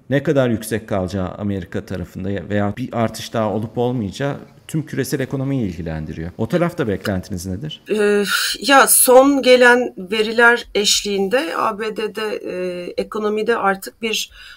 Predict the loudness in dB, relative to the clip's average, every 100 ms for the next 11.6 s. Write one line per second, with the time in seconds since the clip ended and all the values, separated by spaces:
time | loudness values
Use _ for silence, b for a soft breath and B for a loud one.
0 | B _ 0 4 6 4 2 -2 0 2
1 | 0 -2 -4 -4 -2 0 -2 -8 -16 -10
2 | -2 0 0 -2 -4 -6 -6 -6 -4 -4
3 | -2 -6 -6 -6 -2 -4 -6 0 2 2
4 | 0 0 2 2 0 0 -4 -4 -2 -4
5 | -2 -4 -6 -6 -6 -2 -2 2 2 2
6 | -2 -6 -8 -8 -6 -4 -4 -4 -2 -2
7 | -2 -6 -12 _ -4 0 2 2 2 0
8 | -8 -6 -6 -2 0 0 -2 -4 -4 -4
9 | -4 -4 -4 -4 -4 -6 -6 -8 -6 -4
10 | -4 -4 -10 -10 -8 -8 -6 -6 -4 -4
11 | -4 -8 -8 -2 -2